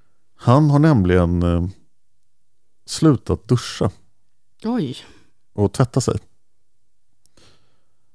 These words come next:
Speaker 1: Han har också slutat byta kläder.
Speaker 2: Är det depression?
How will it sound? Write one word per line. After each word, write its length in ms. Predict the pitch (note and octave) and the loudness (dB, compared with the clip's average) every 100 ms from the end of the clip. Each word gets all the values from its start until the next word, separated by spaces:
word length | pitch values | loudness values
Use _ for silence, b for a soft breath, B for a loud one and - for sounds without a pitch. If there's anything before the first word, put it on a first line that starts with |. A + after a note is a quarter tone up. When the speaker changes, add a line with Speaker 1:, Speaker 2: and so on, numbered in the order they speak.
| - - - - | -20 -20 -20 -20
Speaker 1:
Han 260 | - B2 B2+ | 2 4 6
har 100 | C3 | 6
också 260 | C#3 - - | 4 2 -2
slutat 680 | - D3 D3 F2 - G2 - | 0 2 2 2 0 0 2
byta 320 | G#2+ G#2+ A2 | 0 2 2
kläder. 400 | A#2+ C#3 - - - - - - - - - - | 2 2 0 -8 -18 -20 -20 -20 -20 -20 -20 -10
Speaker 2:
Är 60 | G#3 | -8
det 60 | |
depression? 600 | F#3+ F#3+ F3 G#3+ A3+ E3 | -6 -8 -8 -4 -4 -6